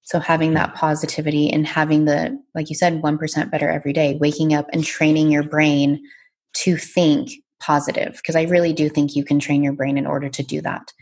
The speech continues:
so that you start to look on the bright side of things.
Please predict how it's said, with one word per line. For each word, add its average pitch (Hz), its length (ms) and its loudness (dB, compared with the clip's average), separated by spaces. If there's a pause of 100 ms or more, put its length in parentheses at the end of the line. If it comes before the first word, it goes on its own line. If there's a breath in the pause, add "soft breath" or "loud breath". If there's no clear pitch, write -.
(220 soft breath)
so - 140 -10
that - 120 0
you 165 100 4
start 147 360 2
to - 80 0
look 147 200 0
on 143 60 2
the 143 80 4
bright 139 260 -4
side - 220 -4
of - 140 -2
things. - 500 -4